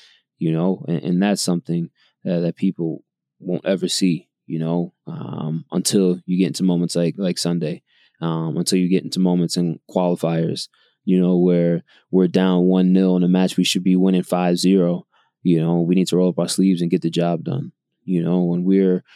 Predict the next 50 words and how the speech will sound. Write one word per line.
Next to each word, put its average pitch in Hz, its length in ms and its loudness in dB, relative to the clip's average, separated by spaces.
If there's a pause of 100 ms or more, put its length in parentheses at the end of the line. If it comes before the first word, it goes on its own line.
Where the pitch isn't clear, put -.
(280)
uh, 92 140 -2
got 92 200 0
our 90 80 0
backs 92 380 -2
against 90 240 0
the 85 80 0
wall, 85 500 -2
you 85 100 -2
know, 82 180 0
when 87 200 0
we're, 90 400 2 (380)
you 147 120 4
know, 110 120 2
w-, 135 320 4
whatever 151 260 6
the 135 60 6
situation 117 500 2
is, 87 240 -2
I - 40 -6
think 104 180 0
that 101 260 2
that's 101 240 0
what 98 300 2
will, 90 340 0
will 92 160 2
separate 95 500 0
this 90 160 -4
group 90 280 0
and, 90 180 0
and, 85 160 -2
and 87 180 -2
really 92 180 2
push 92 300 -2
us 80 180 -4
to, 82 220 -2
to - 140 -4
be 95 240 2
better, 90 460 -2 (120)
uh, 87 340 -6
to, 90 160 -4
to - 120 -10
become 95 300 -4
more, 92 260 -4 (340)
more 98 120 2
unified, 95 480 -2 (160)
you 82 100 -4
know, 87 260 -2
and 85 280 -2
more 92 160 2
successful, - 680 -6